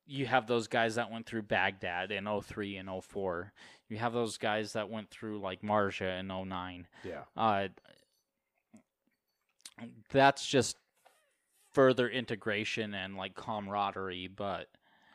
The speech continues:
Speaker 2: Yeah.
Speaker 1: uh, everyone that has held that, um, Eagle, Globe, and Anchor has gone through the crucible,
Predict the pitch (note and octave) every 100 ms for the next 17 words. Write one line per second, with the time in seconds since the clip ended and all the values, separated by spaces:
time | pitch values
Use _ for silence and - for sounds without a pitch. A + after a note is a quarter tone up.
0 | A2 F#2 - _ _ - A2 G2+ F#2+ F2+
1 | - _ _ _ _ _ _ _ _ _
2 | _ C#3 D3+ C3+ A#2 G2+ - F#2+ - _
3 | _ _ B2+ A2+ G2+ A2+ A2+ - - B2
4 | A2+ G#2+ A2 _ _ _ _ _ A2+ A2
5 | A2+ A#2 A2+ A2+ A#2+ _ _ _ _ _
6 | _ _ _ _ _ _ _ _ _ _
7 | - B2 G2+ G2 - C3 B2+ C3 A2 A#2
8 | A2+ G#2+ G2 G#2+ G#2+ - E2 E2+ F#2+ A2
9 | _ _ _ _ - A2 - C3+ A#2 A2+
10 | A2 - A2+ G#2+ A#2+ G#2 F#2 F#2 _ _
11 | _ _ _ _ _ _ - G#2+ - A2
12 | - E2+ F2+ - -